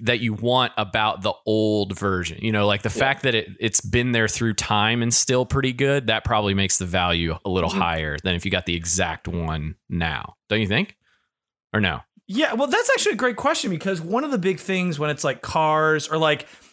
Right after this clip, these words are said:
Speaker 3: I'm also, I also think, like, musical instruments. A lot of people say, you know, when it comes to a car, it comes to a musical instrument, like, because it was made, let's say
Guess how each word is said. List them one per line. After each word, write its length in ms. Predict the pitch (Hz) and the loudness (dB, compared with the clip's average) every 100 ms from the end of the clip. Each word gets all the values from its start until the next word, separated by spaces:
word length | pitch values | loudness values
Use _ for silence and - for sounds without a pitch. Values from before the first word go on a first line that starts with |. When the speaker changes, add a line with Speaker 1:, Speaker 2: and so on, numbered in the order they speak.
| - | -6
Speaker 3:
I'm 120 | 165 | 0
also, 160 | 202 208 | 2 2
I 80 | 180 | 2
also 180 | 214 190 | 2 2
think, 180 | 180 151 | 0 -2
like, 160 | 139 | -2
musical 420 | 127 151 139 127 123 | 0 0 0 -2 -2
instruments. 720 | 143 147 - 120 101 92 - | -2 -2 -2 -4 -4 -6 -6
A 80 | - | -4
lot 200 | 143 165 | 0 0
of 80 | 214 | 0
people 300 | - 180 151 | -2 -4 -2
say, 680 | 131 - 139 131 127 123 120 - _ _ _ _ - | -2 0 0 2 2 0 -2 -10 _ _ _ _ -6
you 80 | 160 | -2
know, 80 | 151 | 0
when 120 | 143 | 0
it 60 | 151 | 0
comes 220 | 170 175 | 0 0
to 100 | 165 | -2
a 40 | |
car, 320 | 139 151 143 135 | -2 2 2 2
it 60 | |
comes 180 | - 151 | -2 -4
to 60 | 156 | -2
a 20 | |
musical 280 | 139 123 127 | -4 -4 -4
instrument, 440 | 139 - 139 113 - _ _ _ _ - - | -4 -4 -4 -4 -8 _ _ _ _ -20 -4
like, 340 | 156 151 - - - _ _ | 0 0 0 -10 -20 _ _
because 540 | - 175 - - 233 214 | -2 -2 0 2 4 4
it 120 | 226 | 2
was 220 | 190 170 135 | 0 0 0
made, 580 | 165 170 151 135 123 | 2 2 2 2 0
let's 260 | 127 131 - | 0 -2 0
say 600 | - 151 123 117 117 113 | 2 2 2 2 2 0